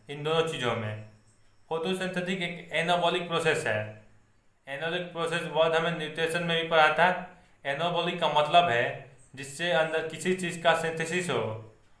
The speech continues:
और आपको पता है कि फोटोसिंथेटिक का मतलब ही क्या है, लाइट के प्रेजेंट में synthesis। किस चीज़ का फोटोसिंथेसिस करते हैं? फूड का Present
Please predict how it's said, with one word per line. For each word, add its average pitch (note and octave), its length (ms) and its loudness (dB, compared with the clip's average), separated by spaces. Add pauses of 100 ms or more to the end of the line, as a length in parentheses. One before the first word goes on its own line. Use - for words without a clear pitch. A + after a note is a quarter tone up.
(140)
और C#3 80 -2
आपको D3 260 -2
पता D#3+ 320 2
है F3 160 4
कि F3 60 -8
फोटोसिंथेटिक E3 760 -4
का F3 80 2
मतलब E3+ 360 2
ही E3+ 60 -2
क्या D3+ 200 0
है, A2+ 280 -4 (220)
लाइट C#3+ 260 2
के E3 60 -4
प्रेजेंट E3 380 0
में E3 180 -4
synthesis। D#3+ 520 -4 (560)
किस E3+ 160 -10
चीज़ F3 160 -8
का F3+ 60 0
फोटोसिंथेसिस E3+ 640 -4
करते C3 240 0
हैं? A2+ 320 -6 (360)
फूड D#3+ 280 -8
का F3 140 4 (840)
Present D#3+ 420 -6